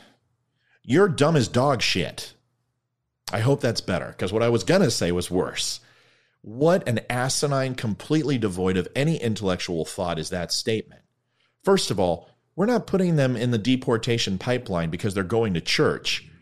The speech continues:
or because they're driving a car, or because they're not effectively eating at the right place, or saying the right things, or the right skin color.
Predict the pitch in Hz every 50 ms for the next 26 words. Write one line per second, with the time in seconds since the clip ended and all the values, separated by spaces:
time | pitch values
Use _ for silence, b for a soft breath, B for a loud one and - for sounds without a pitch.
0 | b b b b - 123 120 117 - 143 123 123 117 101 95 113 120 127 131 120
1 | 117 98 87 82 - - 143 151 131 98 78 64 - - - _ _ _ _ _
2 | _ _ _ _ _ _ _ _ _ - 127 131 127 123 95 - 117 113 120 -
3 | 135 127 113 127 123 120 117 120 123 120 117 - - 143 131 - - 120 104 107
4 | 107 - 127 139 123 127 113 104 92 - 101 101 104 104 101 - - - 143 143
5 | 127 98 85 80 - - 95 87 - - 143 131 127 117 110 101 95 101 95 92
6 | 82 - 131 135 127 107 95 87 82 80 - - b b b b b 110 110 107
7 | 104 101 110 113 127 120 - - - - - - 156 160 151 - - 95 76 73
8 | - - -